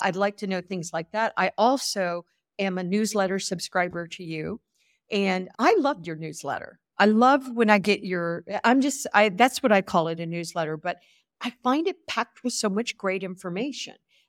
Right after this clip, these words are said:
And so I also was wondering if you wouldn't mind talking a little bit about that, and also your holiday gift guides, because holidays are here,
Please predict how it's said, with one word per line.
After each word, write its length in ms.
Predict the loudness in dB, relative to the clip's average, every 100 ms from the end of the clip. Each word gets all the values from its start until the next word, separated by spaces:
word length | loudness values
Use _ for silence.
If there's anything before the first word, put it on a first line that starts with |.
| 4
And 160 | 4
so 420 | 4 4 6 6 0 _ _ -2
I 140 | 2
also 420 | 4 4 2 2
was 220 | 2 0 -2
wondering 260 | -2 -2
if 160 | -6 -8
you 140 | -6
wouldn't 220 | -6 -6
mind 240 | -2 -2 -2
talking 280 | -6 -6 -6
a 60 |
little 200 | -6 -6
bit 120 | -6
about 320 | -8 -6 -6 -2
that, 240 | -2 0
and 120 | 0
also 440 | 0 0 -2 -2 -2
your 300 | -2 -6 -6
holiday 440 | -4 -4 -2 -6
gift 400 | -4 -6 -6 -20 _
guides, 520 | -6 -4 -6 -10 -14 -12
because 520 | -8 -4 -6 -6 -12 _ _ _ _ _
holidays 540 | 4 8 8 6 6
are 140 | 6 6
here, 420 | 6 6 4